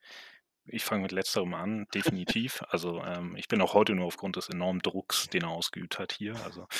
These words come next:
Speaker 1: <laughs> nee, also Roland und ich immer noch, äh, in Verbindung, damals bei der Südwestpresse zusammengearbeitet. Ähm, beim N D R damals, weil ich aus Hamburg komme, schon als Student ein bisschen gearbeitet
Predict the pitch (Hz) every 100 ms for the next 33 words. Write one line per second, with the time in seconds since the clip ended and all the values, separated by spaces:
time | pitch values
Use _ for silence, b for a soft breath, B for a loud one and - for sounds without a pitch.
0 | - - - - - - - - - -
1 | - - 92 85 - 113 92 90 90 -
2 | _ _ - - - 101 92 90 87 90
3 | 95 92 90 - 98 95 87 - 73 92
4 | - 87 95 98 90 87 85 82 - 87
5 | 82 90 92 - - 95 - - 90 101
6 | 101 98 98 98 98 - 101 - - 90
7 | 87 85 - _ 175 - 185 180 175 190
8 | 196 - - - - 104 107 104 101 92
9 | 92 - - _ - 95 87 - 87 -
10 | - 98 95 - - - - 92 127 113
11 | 107 110 101 98 98 101 101 104 104